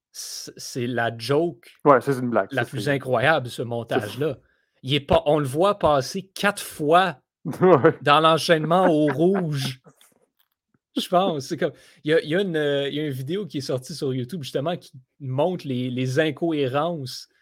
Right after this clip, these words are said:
Speaker 1: à
Speaker 2: Ouais, ouais.
Speaker 1: travers la, la série, puis c'est justement ce, ce, le montage de ce tour-là est absolument
Speaker 2: Mais
Speaker 1: désastreux. Like, on a complètement scrappé la Belgique. Il y avait pas nécessairement grand-chose à dire, mais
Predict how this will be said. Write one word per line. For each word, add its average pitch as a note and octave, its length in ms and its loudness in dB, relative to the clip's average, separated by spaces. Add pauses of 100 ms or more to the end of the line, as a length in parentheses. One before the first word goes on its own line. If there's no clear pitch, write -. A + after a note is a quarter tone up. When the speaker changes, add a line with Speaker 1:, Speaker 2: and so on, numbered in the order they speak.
(140)
Speaker 1:
à B2+ 120 -4
Speaker 2:
Ouais, G#2+ 80 0
ouais. G2+ 40 -4
Speaker 1:
travers C3 380 0
la, B2 380 -2
la B2 200 -4
série, C3+ 380 -8
puis C3 120 -12
c'est B2+ 160 -10
justement D3 340 -4
ce, B2+ 140 -12
ce, - 140 -16 (280)
le A#2+ 160 -2
montage D3 680 0
de B2 100 -6
ce A#2 160 -8 (240)
tour-là C#3+ 460 -4
est - 160 -14 (100)
absolument C3 720 -10 (300)
Speaker 2:
Mais D3+ 100 2
Speaker 1:
désastreux. F#3 840 -4
Like, B2+ 280 -12 (300)
on A#2+ 140 -10
a A2 80 -8
complètement F#3 640 -2
scrappé E3+ 640 -4
la C#3 140 0
Belgique. A#2 680 -2 (880)
Il A#2+ 40 -8
y B2 40 -4
avait C3 160 0
pas A#3+ 160 0
nécessairement F#3+ 400 -4
grand-chose C#3+ 480 -2
à A#2 80 0
dire, F3 260 -6
mais A#2+ 360 -8